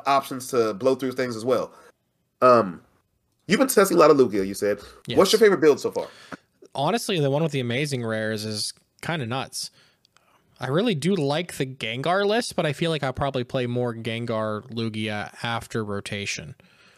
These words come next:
Speaker 2: since, uh, you'll still have access to single strike energy for those big Unga Bunga K Os. But it
Speaker 1: So
Speaker 2: Go ahead.
Speaker 1: oh, go ahead.
Speaker 2: No,
Speaker 1: No,
Speaker 2: you're
Speaker 1: no,
Speaker 2: good.
Speaker 1: you go ahead.
Speaker 2: What?
Speaker 1: Oh,
Speaker 2: Oh, come
Speaker 1: Steven,
Speaker 2: on,
Speaker 1: thank
Speaker 2: man.
Speaker 1: you.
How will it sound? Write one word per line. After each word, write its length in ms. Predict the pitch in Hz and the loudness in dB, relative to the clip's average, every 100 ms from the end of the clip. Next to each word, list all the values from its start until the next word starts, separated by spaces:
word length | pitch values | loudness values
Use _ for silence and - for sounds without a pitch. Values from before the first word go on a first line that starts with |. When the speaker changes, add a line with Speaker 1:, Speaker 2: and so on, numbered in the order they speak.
| _ _ - | _ _ -12
Speaker 2:
since, 400 | - 110 - 113 | -8 -6 -6 -6
uh, 260 | 104 101 | -4 -6
you'll 220 | 95 113 113 | -6 -6 -6
still 240 | - 123 | -6 -6
have 240 | 117 113 | -6 -6
access 400 | 117 107 - - | -6 -8 -8 -10
to 80 | - | -10
single 320 | - 117 107 | -8 -8 -10
strike 320 | 101 - 104 107 | -10 -8 -8 -8
energy 320 | 101 98 104 | -10 -10 -10
for 180 | - 98 | -10 -10
those 220 | 98 - | -8 -10
big 380 | - 104 104 - - - - _ - | -8 -8 -8 -14 -20 -20 -20 _ -10
Unga 280 | 110 110 104 | -6 -6 -6
Bunga 340 | 107 107 101 | -6 -6 -10
K 240 | - 101 | -10 -10
Os. 480 | 101 98 80 - - - _ _ _ _ _ _ _ _ _ _ _ _ _ _ _ _ _ _ _ _ _ _ | -8 -10 -8 -8 -8 -12 _ _ _ _ _ _ _ _ _ _ _ _ _ _ _ _ _ _ _ _ _ _
But 140 | 131 | -6
it 280 | 117 123 131 - | -4 -6 -6 4
Speaker 1:
So 440 | 143 127 117 110 110 | 8 8 6 2 -2
Speaker 2:
Go 100 | - | -4
ahead. 180 | 156 123 | -2 -2
Speaker 1:
oh, 80 | 180 | 0
go 100 | 160 | 2
ahead. 120 | 110 - _ - | 2 0 _ -4
Speaker 2:
No, 100 | 180 | 2
Speaker 1:
No, 0 | |
Speaker 2:
you're 80 | 196 | 2
Speaker 1:
no, 60 | |
Speaker 2:
good. 60 | - | 2
Speaker 1:
you 60 | 120 | -2
go 60 | |
ahead. 120 | 69 - _ _ _ - | -6 -12 _ _ _ -6
Speaker 2:
What? 140 | 190 | -6
Speaker 1:
Oh, 120 | - - | -6 -6
Speaker 2:
Oh, 40 | |
come 240 | - 131 127 | -4 -4 -2
Speaker 1:
Steven, 220 | 208 170 | -2 0
Speaker 2:
on, 100 | 110 | 0
Speaker 1:
thank 100 | - | -2
Speaker 2:
man. 140 | 113 131 | -2 -2
Speaker 1:
you. 120 | 185 | -4